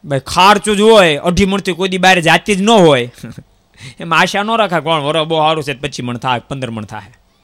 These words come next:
થેલમાં થાય. અને ભક્તો, આ વાત સંપ્રદાય લેવલે પણ સમજજો. ક્યારેક, ક્યારેક હરિભક્તોના મનમાં શોખ થાય, "ઓહો હો,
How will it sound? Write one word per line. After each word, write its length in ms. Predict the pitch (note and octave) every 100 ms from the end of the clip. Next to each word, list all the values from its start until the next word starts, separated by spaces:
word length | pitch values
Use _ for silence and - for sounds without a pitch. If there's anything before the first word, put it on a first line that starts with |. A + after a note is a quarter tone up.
| _ _ _ _ _ -
થેલમાં 380 | E3 D3+ A#2
થાય. 240 | G2+ A2 _ _ _ _ -
અને 140 | B2
ભક્તો, 380 | C3 C#3+ A#2 - _ _ _ _ _ _ _ _ _ _
આ 80 | C3
વાત 180 | D3 -
સંપ્રદાય 400 | D3 D3 D3+ C#3
લેવલે 240 | C3+ C3
પણ 140 | A#2+ A2
સમજજો. 520 | G#2+ G#2 - A#2 G#2 _ _ _ _ _ _ -
ક્યારેક, 260 | D#3 D#3
ક્યારેક 280 | D#3+ D#3 C3
હરિભક્તોના 560 | D3+ C#3+ D3+ - D3+ C#3+
મનમાં 300 | D#3 D#3 C3+
શોખ 260 | D#3+ C#3+
થાય, 140 | B2+ B2+
"ઓહો 240 | C3 B2
હો, 200 | A#2